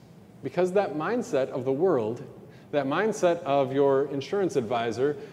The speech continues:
who wants you to plot out how long you plan on living, is a mindset that would easily get wrapped into God's church and have us saying, "Well, what's the payback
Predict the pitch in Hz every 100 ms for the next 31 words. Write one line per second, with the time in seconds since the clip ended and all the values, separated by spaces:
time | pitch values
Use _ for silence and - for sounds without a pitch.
0 | - 143 143 151 143 160 147 127 - 151
1 | 160 160 - 156 160 156 160 127 - 156
2 | 120 101 151 156 104 139 165 - - -
3 | - - - - - - - - 139 147
4 | 143 170 202 190 170 165 147 147 - -
5 | - - - - - - 147 165 208 196
6 | 165 147 143 139 - - - 156 135 170
7 | 190 170 156 139 139 139 139 - 175 98
8 | - - - - - - - - - -
9 | - - - - - - - - - 139
10 | 123 156 165 160 - 156 147 143 139 143
11 | 143 139 - - - - - - 131 156
12 | 160 - 143 139 135 139 - - - -
13 | 147 139 110 98 101